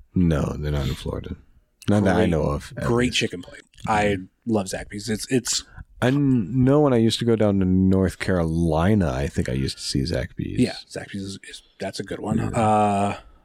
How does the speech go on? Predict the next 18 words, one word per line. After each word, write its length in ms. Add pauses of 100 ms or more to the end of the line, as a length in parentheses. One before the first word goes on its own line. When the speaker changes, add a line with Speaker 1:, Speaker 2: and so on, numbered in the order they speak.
(180)
Speaker 2:
I 80
don't 80
know 80
if 80
I 60
would 380
have 120
stopped 420
'cause 140
I 120
know 120
you're 180
gonna 140
run 180
through, 300
like, 160
cookout 320
territory. 600